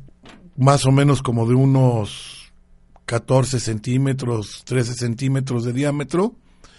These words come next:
el cual se cuece con unas máquinas especiales. No queda como pan, sino queda, es una, una especie de oblea de maíz. Y estas, estas tortillas, cuando están recién hechas, conservan muchísimos carbohidratos.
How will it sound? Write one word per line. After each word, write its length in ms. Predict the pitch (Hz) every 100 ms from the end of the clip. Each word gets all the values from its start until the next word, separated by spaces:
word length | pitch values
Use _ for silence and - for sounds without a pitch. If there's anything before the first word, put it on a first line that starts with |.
| - - - -
el 160 | 127 135
cual 200 | 156 131
se 200 | 143 135
cuece 440 | 156 151 139 135
con 160 | 131 135
unas 240 | 139 123
máquinas 480 | 139 131 135 131 117
especiales. 880 | - 135 127 147 135 139 135 - - _ - - - -
No 220 | 139 156 156
queda 240 | 160 151
como 320 | 139 139 131
pan, 320 | 143 170 170
sino 260 | - 135 131
queda, 280 | 147 151 151
es 120 | 127
una, 360 | 156 151 131 120
una 260 | 127 147
especie 380 | 127 143 131 131
de 100 | 127
oblea 520 | 117 139 139 110 104 - - _ _
de 100 | 120
maíz. 500 | 120 123 135 131 - - - - - - - - _
Y 160 | 135 175
estas, 800 | - 202 196 185 175 143 131 -
estas 380 | 151 - 180
tortillas, 580 | - 135 147 156 160 135
cuando 200 | 135 123
están 240 | 117 151 143
recién 440 | 135 135 143 147
hechas, 340 | 139 135 123
conservan 480 | - 120 131 127 131
muchísimos 560 | 123 113 - 131 127 -
carbohidratos. 840 | 131 120 135 131 135 131 131 -